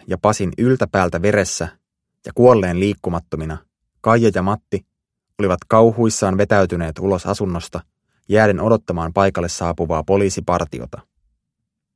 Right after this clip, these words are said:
Paikalle alkoi jo siinä vaiheessa kokoontua muita pienen ja tiiviisti rakennetun, matalista pienkerrostaloista koostuvan lähiön asukkaita.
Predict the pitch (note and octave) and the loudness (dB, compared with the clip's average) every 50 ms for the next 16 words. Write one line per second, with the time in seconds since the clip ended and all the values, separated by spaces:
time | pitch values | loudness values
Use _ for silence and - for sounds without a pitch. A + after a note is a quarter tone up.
0 | _ _ _ _ _ _ _ _ _ _ _ _ _ _ _ _ _ - A#2 A#2+ | _ _ _ _ _ _ _ _ _ _ _ _ _ _ _ _ _ 4 4 4
1 | - A2 G#2+ G2 - F2 G2 G2 F#2 F#2+ F#2 F2+ F2+ F2 - A#2 A2+ A2 G#2 G#2 | 4 4 2 2 2 0 0 0 0 0 -2 -2 -2 -2 0 0 0 0 0 0
2 | G2 F#2 G2 G2 F#2 - G2 G#2 G2+ - A2 G2 F2 - F2+ E2+ E2+ F2+ G#2+ A#2 | 0 0 -2 -4 -6 -4 -4 -4 -2 0 0 -2 -2 -2 -2 -2 -2 0 -2 0
3 | A2+ G#2+ G2 - - A2 A2 G#2+ G#2 G2 G2 - _ _ _ _ _ _ - G2+ | -2 -2 -4 -2 2 2 2 2 2 -2 -4 -6 _ _ _ _ _ _ -14 -6
4 | - A2+ A2+ A2+ A2+ A2 - - A2 G2+ G2+ - G2+ F#2+ F#2 F2+ - F#2+ F#2 - | -2 0 0 2 2 -2 -2 -2 -2 -2 0 0 0 -2 -2 -4 -4 -6 -6 -8
5 | _ _ _ _ _ _ _ _ - G#2+ A#2 B2+ A2+ A2 - - F#2+ - - G2+ | _ _ _ _ _ _ _ _ -2 0 2 2 2 2 0 -4 -6 -4 -2 -2
6 | G2 F#2+ F2 G2 F#2 - F2+ - - - F2 E2 E2 E2+ - E2+ - E2+ E2 D#2+ | -2 0 -2 -2 -2 -2 -4 -6 -6 -6 -4 -4 -4 -4 -6 -6 -4 -4 -4 -4
7 | - - D#2+ E2 D#2+ F2+ F2 G2 G#2 G2+ F2 E2+ F#2 - F2 D#2 - - - - | -6 -8 -8 -6 -4 -4 -2 -2 -2 -2 -2 -4 -4 -6 -8 -10 -10 -12 -14 -12
8 | - - - - | -12 -14 -16 -20